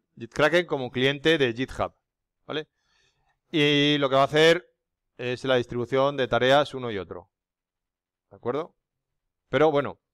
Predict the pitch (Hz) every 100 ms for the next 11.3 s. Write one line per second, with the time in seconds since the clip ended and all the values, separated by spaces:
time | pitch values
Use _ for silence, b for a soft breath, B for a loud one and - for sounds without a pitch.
0 | _ _ 113 113 110 107 107 107 - 113
1 | 110 123 117 127 147 165 190 _ _ _
2 | 110 104 101 143 151 190 - _ _ _
3 | _ - 113 - 123 156 175 190 - _
4 | _ _ _ _ _ 123 127 135 131 135
5 | 135 131 170 170 202 - - _ _ _
6 | _ _ 120 123 123 123 131 127 131 123
7 | 123 120 131 131 131 131 - 147 160 147
8 | 123 117 120 127 117 165 175 180 - 123
9 | 120 120 117 117 98 107 98 90 95 98
10 | - 127 151 _ _ _ _ - 117 92
11 | 92 90 _